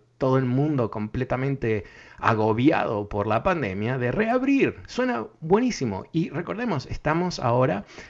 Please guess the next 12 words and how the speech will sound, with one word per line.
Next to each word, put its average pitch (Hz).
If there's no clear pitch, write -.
en 107
tiempos 104
de 131
primavera, 147
o 95
sea, 90
en 104
un 101
tiempo 127
muy 170
lindo 180
para 92